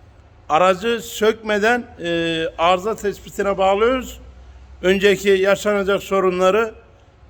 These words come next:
baştan görüyoruz. Yani araçta buraya gelmeden önce daha ne arızası var, neyi var onu görüp ondan sonra aracı sökme işlemlerine başlıyoruz.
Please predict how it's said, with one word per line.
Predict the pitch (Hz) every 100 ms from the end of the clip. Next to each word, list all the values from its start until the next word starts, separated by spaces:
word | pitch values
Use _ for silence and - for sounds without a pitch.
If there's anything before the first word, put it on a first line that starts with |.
| -
baştan | 180 185 - 208
görüyoruz. | 180 175 160 135 117
Yani | 151 175 170 196 190 -
araçta | 185 190 185 - 208 196 156
buraya | 175 185
gelmeden | 175 190 180 185 165 165
önce | 147 139 190 202 - - _ _ - _ -
daha | 185 196
ne | 196 196
arızası | 196 180 165 170 151 -
var, | 151 170 170
neyi | 160 175 190
var | 175 190 - -
onu | 180 202 202
görüp | 190 208 208 -
ondan | 185 190 220
sonra | - 202 185
aracı | 175 160 147
sökme | 143 165 127 156
işlemlerine | 143 - 151 147 147 139
başlıyoruz. | 131 123 - 175 214